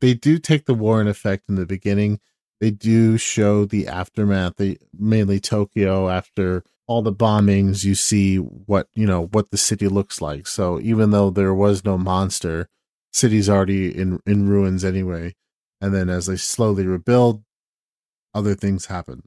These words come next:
And it's kind of led up in a small way. It's, it's not just, he just shows up. Um, they kind of explain again why, what's happening. And they don't really, I guess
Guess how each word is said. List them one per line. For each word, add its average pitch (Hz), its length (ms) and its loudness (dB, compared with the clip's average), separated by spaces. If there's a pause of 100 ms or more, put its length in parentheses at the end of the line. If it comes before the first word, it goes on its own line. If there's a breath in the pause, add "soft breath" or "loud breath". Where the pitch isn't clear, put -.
(180)
And 139 120 4
it's 143 120 2
kind 185 240 2
of 123 160 2
led 113 200 4
up 87 200 -2 (640)
in 117 80 0
a 110 60 0
small 101 420 0
way. 82 300 -2
It's, 95 240 -4
it's 117 200 -6
not 120 260 2
just, - 400 -4
he 120 140 0
just 101 200 -2
shows 92 420 0
up. 98 220 0 (680)
Um, 90 480 0
they 113 140 2
kind 113 220 2
of 98 100 0
explain 101 520 0
again 90 420 -2
why, 95 440 0 (520)
what's 101 260 -2
happening. 87 560 -4
And 82 200 -8 (720)
they 135 100 2
don't 196 240 4
really, 165 500 4 (260)
I 123 80 -2
guess 147 480 0